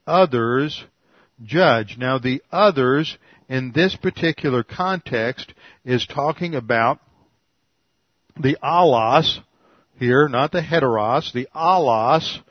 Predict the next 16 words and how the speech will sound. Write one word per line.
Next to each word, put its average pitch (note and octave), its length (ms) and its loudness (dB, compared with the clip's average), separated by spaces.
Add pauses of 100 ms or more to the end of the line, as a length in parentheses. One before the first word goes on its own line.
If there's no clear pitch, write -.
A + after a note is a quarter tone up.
(260)
which C3+ 260 0
is C3 220 -2
others E3 480 2
of C#3+ 200 -4
the B2+ 120 -2
same D#3+ 440 2
kind. C#3+ 580 2 (2250)
So C3+ 240 0
this D3+ 360 4
is E3+ 140 -2
talking, E3 400 2
the C3 200 -4
others F3 380 4
are C#3+ 160 -4
other D#3+ 300 2
prophets. - 840 0